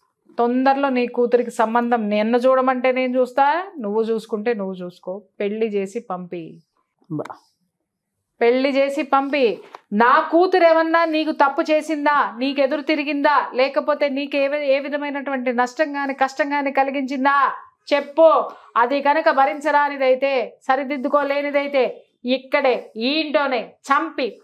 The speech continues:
Speaker 1: పాతేసి నేను వెళ్ళిపోతా
Speaker 2: బా.
Speaker 1: అని అల్లుడికేసి తిరిగి ఒక మాట చెప్పింది. "బాబు,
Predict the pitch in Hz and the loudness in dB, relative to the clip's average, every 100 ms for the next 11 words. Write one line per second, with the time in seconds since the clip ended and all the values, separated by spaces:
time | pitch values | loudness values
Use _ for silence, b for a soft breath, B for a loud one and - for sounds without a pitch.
0 | - 285 311 285 247 202 - 226 240 226 | 0 2 2 -2 -2 -10 -10 -6 -4 -4
1 | 208 180 - - _ _ - 147 - _ | -4 -8 -10 -14 _ _ -4 -4 -4 _
2 | _ _ _ _ - 220 247 220 240 247 | _ _ _ _ -4 0 2 4 2 4
3 | 247 240 240 220 214 202 190 196 196 185 | 2 2 0 0 0 0 -2 -2 -2 -6
4 | 185 180 165 151 _ - 202 220 240 349 | -8 -12 -14 -20 _ 0 2 6 4 4
5 | 370 | 2